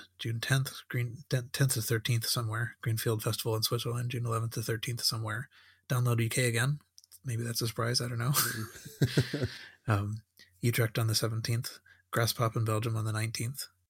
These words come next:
Speaker 1: Hellfest on the twenty-first, Madrid, uh, on the twenty-third, and Barcelona on the twenty-fourth.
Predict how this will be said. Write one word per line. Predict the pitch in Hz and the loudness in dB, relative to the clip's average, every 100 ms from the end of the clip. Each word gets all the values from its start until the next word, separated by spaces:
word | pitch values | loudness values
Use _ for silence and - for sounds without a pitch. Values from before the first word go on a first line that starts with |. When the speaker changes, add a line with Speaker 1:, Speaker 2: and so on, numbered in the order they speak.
| _ - | _ -6
Speaker 1:
Hellfest | 120 120 - 127 - | -2 0 0 0 2
on | 113 110 | 2 2
the | 110 | 0
twenty-first, | 120 117 117 131 - - | 0 0 0 -2 -4 -2
Madrid, | 113 117 117 131 117 - _ _ _ _ - | -2 2 2 0 -4 -10 _ _ _ _ -2
uh, | 117 110 110 | 0 0 0
on | 135 | 2
the | 113 | 4
twenty-third, | 110 123 113 120 127 131 | 2 2 2 0 0 -2
and | 117 113 | -2 0
Barcelona | 117 110 117 110 | 2 2 2 0
on | 117 | -2
the | 113 | -2
twenty-fourth. | 117 107 101 139 - | -2 -2 -4 -6 -8